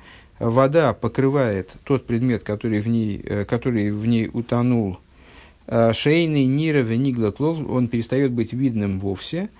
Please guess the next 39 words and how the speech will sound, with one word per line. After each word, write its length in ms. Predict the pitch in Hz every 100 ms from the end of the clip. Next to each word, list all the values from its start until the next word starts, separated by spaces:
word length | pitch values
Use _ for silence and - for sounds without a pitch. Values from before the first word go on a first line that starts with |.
| - - -
"Вегайну 580 | 123 123 156 240 254
шаамай 560 | 180 151 127 131 214 220
макифем 680 | 147 131 123 - 202 175 135
задовара 540 | 120 120 185 175 127 107
гу 160 | 170
киилу 400 | 180 135 170 170
эйный 500 | 139 165 190 185 175
клол". 540 | 151 - 156 147 76 - - - -
То 140 | - 151
есть 240 | 107 -
воды 380 | 117 151 165 120
окружают 640 | 104 135 131 151 127 113
этот 260 | 123 117 120
предмет 460 | 139 139 196 254 247
таким 300 | 123 170 208
образом, 300 | 220 156 123
как 180 | 113
будто, 320 | 127 202 - 165
и, 100 | 127
то 140 | -
есть, 160 | 120 -
в-, 440 | 101 98 - 113
создавая 540 | 113 113 127 143 120 104
иллюзию, 440 | 120 190 220 170
как 180 | - 107
будто 220 | 165 202
бы 140 | 131 117
его 200 | 131 180
нет 280 | 131 175
вообще. 480 | 123 165 - - 127 - - - - - - -
"К 80 |
мой 280 | 135 175 202
хен 360 | 180 170 185 175
гу 200 | 123 180
бейрей 500 | 165 165 175 175 165
лейки 400 | 160 131 - 175
шеникр 440 | 160 151 156 156 147
бешем 460 | 131 - 156 147
тейва". 500 | - 147 131 101 -